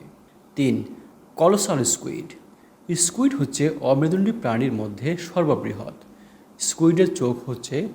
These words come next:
প্রাণীকুলের মধ্যে সর্ববৃহৎ চোখ। প্রকাণ্ড কলোসাল স্কুইডের চোখ ডিনার প্লেটের চেয়েও বড় হয় এবং এদের চোখের লেন্স বড়সড় একটা কমলার মতো দেখতে।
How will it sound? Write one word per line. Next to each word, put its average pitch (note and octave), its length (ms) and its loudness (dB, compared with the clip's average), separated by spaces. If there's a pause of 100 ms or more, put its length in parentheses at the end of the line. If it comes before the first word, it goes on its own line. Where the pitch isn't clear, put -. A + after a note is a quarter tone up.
প্রাণীকুলের C3+ 520 0
মধ্যে A2 420 -6
সর্ববৃহৎ A#2 840 -2
চোখ। - 300 -16 (480)
প্রকাণ্ড A3+ 460 6
কলোসাল C#3+ 680 2
স্কুইডের D3+ 480 0
চোখ A#2 320 0 (320)
ডিনার C3+ 260 2
প্লেটের A#2+ 360 -4 (100)
চেয়েও C3+ 300 -4 (180)
বড় C3 180 4
হয় - 260 -8 (460)
এবং A#2+ 320 -4 (520)
এদের A3 360 2
চোখের D3 360 0
লেন্স A#2 500 0 (260)
বড়সড় C#3 480 2
একটা E3+ 220 -4
কমলার D#3+ 440 2
মতো A2+ 200 -4
দেখতে। A#2+ 380 -12